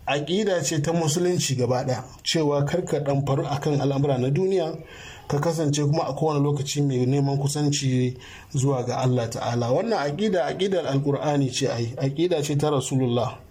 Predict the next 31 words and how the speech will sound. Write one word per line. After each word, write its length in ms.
aƙida 380
ce 140
ta 80
Imaman 400
Ahlul 260
Bait 180
alaihimus 460
salam. 300
Kuma 200
duk 240
a 80
aikace 420
haka 240
rayuwarsu 420
ta 100
kasance. 540
To 100
saboda 340
haka 340
shi 220
an 240
ci 180
bisa 460
sufanci 840
bisa 480
wannan 400
ma'ana, 460
lallai 640
mazhaban 460
Ahlul 300
Baiti 420